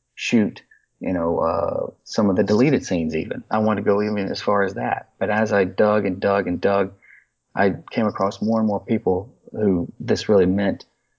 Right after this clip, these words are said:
so much to the city at the time and meant obviously so much to them. It left a, an indelible mark on them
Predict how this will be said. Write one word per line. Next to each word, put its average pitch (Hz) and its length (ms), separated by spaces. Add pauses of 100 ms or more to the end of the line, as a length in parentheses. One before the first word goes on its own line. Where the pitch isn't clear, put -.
(100)
so 107 240
much 92 340
to 87 100
the 82 100
city 120 340
at 80 80
the - 80
time 85 440 (400)
and 92 180
meant 90 240 (300)
obviously - 300
so 90 140
much 82 160
to - 140
them. 101 440 (120)
It 101 140
left 95 220
a, - 100 (500)
an 92 100
indelible 87 440
mark 107 400
on 87 140
them 82 260